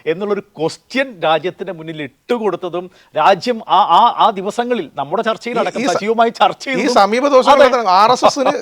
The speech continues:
Speaker 2: കത്തയക്കുകയാണ്.
Speaker 1: കത്തയക്കുകയാണ്.
Speaker 2: ആർ എസ് എസിന്
Speaker 1: അതെ.
Speaker 2: കത്ത-, അത് അക്കമിട്ട് കത്തയക്കുകയാണ്.
Speaker 1: അതെ.
Speaker 2: എന്ന് വെച്ച് കഴിഞ്ഞാൽ ഇവിടെ പിണറായി വിജയനോ വി ഡി സതീശനോ പറയുന്ന പോലല്ല, ഈ രാജ്യത്തിൻ്റെ തലസ്ഥാനത്ത് നിന്നുകൊണ്ട് അവിടെ മുഖ്യമന്ത്രി കസേരയിൽ നിന്ന് മാറി നിൽക്കേണ്ടി വന്ന
Speaker 1: അതെ.
Speaker 2: ഇ ഡി വേട്ടയാടിയ ഒരു മുൻ മുഖ്യമന്ത്രിയുടെ വാക്കുകൾക്ക്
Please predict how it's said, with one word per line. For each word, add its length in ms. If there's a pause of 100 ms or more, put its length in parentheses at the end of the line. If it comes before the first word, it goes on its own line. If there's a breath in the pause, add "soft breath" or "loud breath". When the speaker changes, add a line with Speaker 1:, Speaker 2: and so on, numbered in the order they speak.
Speaker 2:
കത്തയക്കുകയാണ്. 560
Speaker 1:
കത്തയക്കുകയാണ്. 360
Speaker 2:
ആർ 140
എസ് 100
എസിന് 160
Speaker 1:
അതെ. 140
Speaker 2:
കത്ത-, 180
അത് 120
അക്കമിട്ട് 640
കത്തയക്കുകയാണ്. 560
Speaker 1:
അതെ. 120
Speaker 2:
എന്ന് 140
വെച്ച് 120
കഴിഞ്ഞാൽ 260 (680 loud breath)
ഇവിടെ 580
പിണറായി 400
വിജയനോ 320
വി 140
ഡി 80
സതീശനോ 300
പറയുന്ന 300
പോലല്ല, 380 (540)
ഈ 80
രാജ്യത്തിൻ്റെ 540
തലസ്ഥാനത്ത് 580
നിന്നുകൊണ്ട് 360 (360 soft breath)
അവിടെ 240
മുഖ്യമന്ത്രി 580
കസേരയിൽ 280
നിന്ന് 140
മാറി 260
നിൽക്കേണ്ടി 380
വന്ന 180
Speaker 1:
അതെ. 360
Speaker 2:
ഇ 200
ഡി 120
വേട്ടയാടിയ 720 (320 soft breath)
ഒരു 120
മുൻ 200
മുഖ്യമന്ത്രിയുടെ 680
വാക്കുകൾക്ക് 680